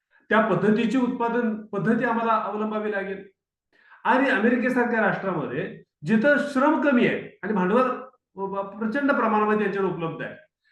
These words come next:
मग त्यांनी काय, कशाचा वापर करावा, भांडवली साधनांचा वापर करावा का श्रमाचा वापर करावा, अशा पद्धतीच्या प्रश्नाची उकल करण्याचं काम हे नियोजनकर्त्यांना करावं लागतं.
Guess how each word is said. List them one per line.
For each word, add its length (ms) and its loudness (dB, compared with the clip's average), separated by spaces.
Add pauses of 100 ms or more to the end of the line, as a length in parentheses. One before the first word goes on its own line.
(100)
मग 160 4
त्यांनी 300 6
काय, 280 4
कशाचा 420 2
वापर 200 0
करावा, 460 -2 (220)
भांडवली 460 6
साधनांचा 580 2
वापर 320 0
करावा 280 -2
का 60 0
श्रमाचा 380 -2
वापर 320 -4
करावा, 380 -8 (760)
अशा 280 2
पद्धतीच्या 680 0
प्रश्नाची 540 -2
उकल 420 0
करण्याचं 440 -4
काम 380 -6 (320)
हे 40 0
नियोजनकर्त्यांना 880 0
करावं 360 -2
लागतं. 340 -10